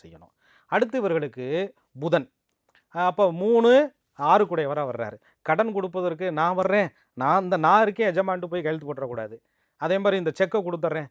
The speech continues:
அப்புறமேல் கொடுத்துட்றேங்கிற இ எம் ஐ, கிரெடிட், இந்த மாதிரி விஷயங்கள்ல சட்டப்பூர்வமாக சிக்கிக்கொள்ளக்கூடாது. இது மேசராசிக்காரர்கள். வலையை இழுப்பாங்க கூப்பிட்டு அப்படியே, "சார், உங்க அக்கவுண்ட் பேலன்ஸை பார்க்கும்போது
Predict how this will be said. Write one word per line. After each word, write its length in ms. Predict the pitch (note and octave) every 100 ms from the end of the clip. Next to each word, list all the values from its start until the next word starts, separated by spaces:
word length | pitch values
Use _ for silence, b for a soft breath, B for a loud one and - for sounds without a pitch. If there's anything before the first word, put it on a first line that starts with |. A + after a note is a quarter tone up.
| _ -
அப்புறமேல் 380 | D3 E3 F#3
கொடுத்துட்றேங்கிற 560 | D#3 D#3+ E3 D#3+ D3+ C#3 B2 A2+ -
இ 100 | D3+
எம் 180 | F#3+ F3
ஐ, 100 | D#3
கிரெடிட், 300 | D#3 E3 D#3
இந்த 140 | D#3
மாதிரி 240 | E3 F#3 D#3
விஷயங்கள்ல 400 | E3 D#3 C#3+ F3
சட்டப்பூர்வமாக 1160 | - E3 - A3 - F#3 F#3+ F#3+ F#3 G3 A#3+
சிக்கிக்கொள்ளக்கூடாது. 720 | A#3+ E3+ F3 D3 B2+ G#2+ G2 - _ _ -
இது 120 | D3+
மேசராசிக்காரர்கள். 840 | D3 F3+ F3+ C#3+ A#2+ A#2 G#2+ A2 - b b
வலையை 280 | C#3 G3 A3 E3
இழுப்பாங்க 460 | F#3 F3 F3+ D3
கூப்பிட்டு 280 | B2 F3 E3
அப்படியே, 260 | C#3 D#3+ C#3+
"சார், 220 | D3 D3+
உங்க 420 | C#3 C#3+ D3 C#3+
அக்கவுண்ட் 260 | C#3 F3 D#3+
பேலன்ஸை 320 | D#3+ D#3+ D3
பார்க்கும்போது 760 | C3 D3 D3+ D3+ E3 D#3 B2